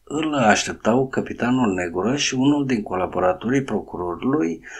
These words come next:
cu informațiile cerute de Andrei. „Tovarășe Barbu, n-aveți niște cafea?” „Ba am, și am trimis la bufet după gustări. E aproape unsprezece și n-ați mâncat nimic.”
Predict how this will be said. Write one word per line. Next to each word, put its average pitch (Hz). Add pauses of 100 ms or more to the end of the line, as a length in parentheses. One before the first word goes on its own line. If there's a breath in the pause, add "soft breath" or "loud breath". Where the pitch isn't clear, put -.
(220 loud breath)
cu 147
informațiile 113
cerute 107
de 131
Andrei. 110 (1800)
„Tovarășe 151
Barbu, 87
n-aveți 127
niște 95
cafea?” 147 (120)
„Ba 180
am, 85
și -
am 156
trimis 104
la 120
bufet 95
după 123
gustări. 104 (320 loud breath)
E 175
aproape 147
unsprezece 117
și 143
n-ați 123
mâncat 113
nimic.” 92